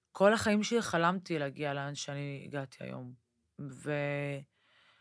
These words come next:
אז מי אתם ש-, שפשוט תעמדו לי ב-, ב-, באמצע, באמצע הדרך שלי, שלי? אז כאילו, זוז, ממי, זוז. ועוף, זה כזה.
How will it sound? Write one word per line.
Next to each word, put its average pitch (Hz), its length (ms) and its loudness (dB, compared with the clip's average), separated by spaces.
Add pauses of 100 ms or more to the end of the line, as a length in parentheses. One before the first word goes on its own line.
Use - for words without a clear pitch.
(120)
אז 143 220 -4
מי 226 200 6
אתם 247 280 2
ש-, - 140 0
שפשוט - 840 -4 (160)
תעמדו 170 380 0
לי 208 120 4
ב-, 180 140 -2
ב-, 170 340 2
באמצע, 170 500 0
באמצע 156 300 -6
הדרך 147 280 -2
שלי, 131 240 -10 (180)
שלי? 139 340 -4
אז 131 200 -10
כאילו, 139 340 -6 (160)
זוז, 147 420 -4
ממי, 135 320 -8 (400)
זוז. 139 440 -6 (1120)
ועוף, 147 800 0 (360)
זה 131 120 -12
כזה. 151 340 4